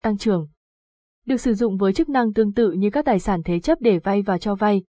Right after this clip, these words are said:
khai thác toàn diện khả năng thanh khoản, từ đó, tạo nên cơ hội để kiếm về các mức thưởng Gu trên nền tảng DEX.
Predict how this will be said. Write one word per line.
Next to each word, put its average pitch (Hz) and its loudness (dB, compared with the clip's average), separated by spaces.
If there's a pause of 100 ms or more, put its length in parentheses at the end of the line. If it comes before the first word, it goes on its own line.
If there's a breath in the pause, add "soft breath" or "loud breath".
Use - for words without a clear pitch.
(180)
khai 226 2
thác 302 -4
toàn 202 0
diện 180 0
khả 208 -4
năng 190 -2
thanh 208 -2
khoản, 196 0 (340)
từ 240 2
đó, 190 2 (260)
tạo 226 4
nên 220 0
cơ 226 0
hội 208 0
để 175 -4
kiếm 185 -2
về 233 0
các 269 -4
mức 330 -6
thưởng 190 0
Gu 214 -2
trên 214 0
nền 190 -2
tảng 180 -4
DEX. 240 -10